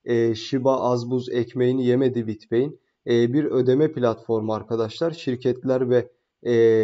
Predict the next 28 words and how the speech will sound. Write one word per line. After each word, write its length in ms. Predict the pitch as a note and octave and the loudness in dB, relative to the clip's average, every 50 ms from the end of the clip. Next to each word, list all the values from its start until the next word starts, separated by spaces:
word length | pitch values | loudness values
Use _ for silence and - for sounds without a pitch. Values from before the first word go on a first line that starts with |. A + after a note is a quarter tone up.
| G#2+ G#2+ G#2+ G#2+ G#2 _ _ | 0 -2 -4 -8 -10 _ _
kripto 440 | _ - B2 C#3 C#3 - - C3+ B2 | _ -6 -4 -4 -4 -2 -2 0 2
varlıklar 560 | A#2+ B2 A#2+ B2 A#2+ A#2 - - A#2+ A2+ A2+ | 2 2 2 2 0 -2 -2 -4 -4 -2 0
ve 120 | A2 A2 G#2+ | -2 -2 -2
tabii 240 | B2 B2 A#2 A#2 A2+ | -2 -4 -4 -4 -6
ki 160 | - A2+ G#2 | -8 -6 -2
diğer 240 | A2 A2+ A#2+ B2 B2 - _ _ _ _ _ | 0 2 2 0 -2 -6 _ _ _ _ _
finansal 560 | - B2 A#2+ A#2 A#2 A2+ - D3 C#3+ C3+ A#2+ | -8 -4 -2 -2 -2 -4 -4 -4 -4 -2 -2
varlıklar 460 | A#2+ A#2 A#2 A#2 A#2 - A#2 A2 G#2 - | -2 -2 -2 -4 -6 -6 -6 -6 -4 -4
arasında 640 | A#2+ B2 B2+ A#2 - - B2 A#2+ B2 D3 D#3 - _ _ _ _ _ _ - | -4 -2 -2 -2 -4 -4 -6 -4 -4 -4 -4 -6 _ _ _ _ _ _ -2
ödeme 380 | B2+ B2+ B2+ C#3 C#3+ E3 E3 | 0 2 2 2 2 2 0
seçenekleri 720 | E3 D#3+ C3+ A#2+ - B2+ A#2+ A2+ A2 A2+ - A2 G#2 G#2 G2 | 0 -2 -4 -4 -4 -4 -4 -4 -4 -4 -6 -6 -6 -6 -6
sunan, 440 | - - D#3+ C#3 B2 C3 - D3 - _ | -6 -4 -2 -2 -2 -2 -4 -10 -14 _
ödeme 360 | - A#2+ A#2+ B2+ C#3 C#3+ D3+ D3+ | -4 -2 0 0 2 2 2 2
yöntemi 460 | C#3 B2+ A#2 A2 - A#2 G#2+ G#2+ G#2 | 2 0 -2 -2 -4 -6 -8 -8 -6
sağlayan 520 | - D3 C3+ B2+ A#2 A#2 A#2+ C#3 D3 - _ _ _ _ _ _ - | -4 -2 -2 0 0 0 0 -2 -4 -6 _ _ _ _ _ _ -4
bir 140 | D#3 F3 E3 | -4 -2 0
platformdur. 680 | E3 D#3 D#3 D3 D3+ - - D3+ C#3 C3 B2+ B2+ C3 C3 - - | 2 4 4 4 2 2 0 0 2 0 0 -4 -6 -6 -4 0
Eyüp'ü 400 | A#2+ B2 C3+ C3+ C3+ - B2 A#2+ | 2 2 2 0 -2 -4 -4 -4
listeledi 640 | C3 C3+ C3+ - - C3 B2 B2 A#2+ A#2+ C#3+ C3 B2 | -4 -6 -4 -2 0 2 2 2 0 0 -2 0 0
ve, 200 | B2+ C3 C3 - _ _ _ _ _ _ | -2 -2 -4 -8 _ _ _ _ _ _
e, 240 | A2+ A#2 A#2 A#2+ B2+ | 0 0 0 2 0
bu 120 | D3 D#3+ C#3+ | 0 0 0
durumla 400 | D3 C#3+ C#3+ C#3+ C#3+ C3+ B2+ B2 | 0 2 2 2 2 2 0 0
birlikte 420 | B2 A#2+ B2 A#2+ A#2+ - C#3+ B2+ | 0 0 -2 -2 -2 -2 -4 -4
uzun 400 | B2 C3 B2+ A#2+ B2 C#3+ D3 C#3 | -2 -4 -6 -4 -2 -2 0 0
vadede 460 | B2+ B2 A#2+ A2+ A2+ A2+ G#2+ G#2+ G2+ - | 0 0 0 -2 -2 -4 -4 -4 -2 0
Eyüp 280 | A#2+ C3+ C#3 C#3 - | 0 0 0 -2 -6
hususunda 680 | C3 A#2+ - C3 A#2 - - B2 A#2+ B2 C3 C3 C3 | -10 -10 -8 -10 -8 -8 -8 -6 -4 -4 -4 -6 -8